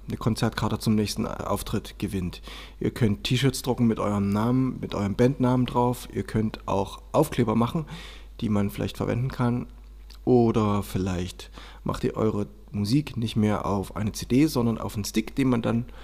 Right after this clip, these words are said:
als M P drei zu Hause auf dem Rechner oder auf der Anlage abspielen kann. Viele Anlagen oder Bluetooth-Boxes haben jetzt schon einen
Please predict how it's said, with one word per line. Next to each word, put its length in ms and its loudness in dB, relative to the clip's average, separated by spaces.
als 200 -4
M 140 -2
P 100 0
drei 320 -2
zu 200 -4
Hause 140 -2
auf 80 -6
dem 80 -2
Rechner 460 2
oder 380 -2
auf 140 -10
der 120 -4
Anlage 380 -2
abspielen 360 -2
kann. 280 0
Viele 560 2
Anlagen 720 0
oder 460 -6
Bluetooth-Boxes 1160 0
haben 380 -2
jetzt 320 -4
schon 380 -2
einen 560 -4